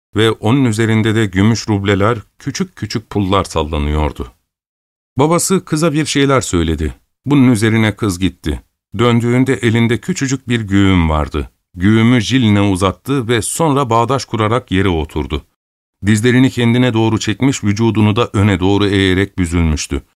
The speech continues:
Gözlerini fal taşı gibi açmış, bir canavarı izliyormuşçasına Jilin'in su içişini seyrediyordu.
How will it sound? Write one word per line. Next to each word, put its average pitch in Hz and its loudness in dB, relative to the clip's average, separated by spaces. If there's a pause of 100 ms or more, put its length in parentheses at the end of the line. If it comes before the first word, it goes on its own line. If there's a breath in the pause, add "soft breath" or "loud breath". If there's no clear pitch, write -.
(340)
Gözlerini 110 2
fal 123 -2
taşı 110 -4
gibi 98 -2
açmış, 95 0 (380)
bir 120 0
canavarı 113 2
izliyormuşçasına 101 0 (340 soft breath)
Jilin'in 113 2
su 110 -2
içişini 87 -2
seyrediyordu. 73 -4